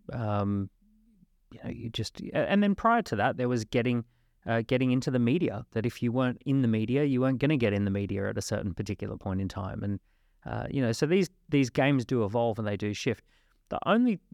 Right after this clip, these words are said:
worry that I have with the A I thing is it's so powerful that, um, I really do think that we're headed for a long period of haves and have-nots, that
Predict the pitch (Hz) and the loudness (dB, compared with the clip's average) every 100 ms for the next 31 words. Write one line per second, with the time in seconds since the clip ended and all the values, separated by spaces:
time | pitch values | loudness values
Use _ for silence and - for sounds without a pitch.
0 | 120 117 139 143 117 113 110 113 107 107 | -8 2 4 4 2 -2 0 -2 -2 -2
1 | 113 104 101 107 123 - - 101 120 - | 0 0 0 0 -2 -6 -8 -6 -6 -6
2 | - 156 180 - - - - - - _ | 2 2 2 -2 -8 -8 -10 -14 -14 _
3 | _ - 127 113 107 110 - _ - _ | _ -10 -4 4 4 2 -4 _ -20 _
4 | - 104 104 107 113 120 127 120 107 104 | -4 -2 0 0 0 4 4 2 0 -2
5 | 113 104 120 110 101 104 101 - 101 95 | -2 -4 -4 -4 -2 -2 -2 0 0 2
6 | 107 113 117 101 - 107 101 95 - - | 2 4 4 0 -2 -2 -2 -2 -4 -2
7 | 107 101 98 92 95 101 101 104 - - | -2 -2 -4 -4 -4 -2 -4 -4 -8 -14
8 | - _ _ _ - 117 101 | -16 _ _ _ -4 0 0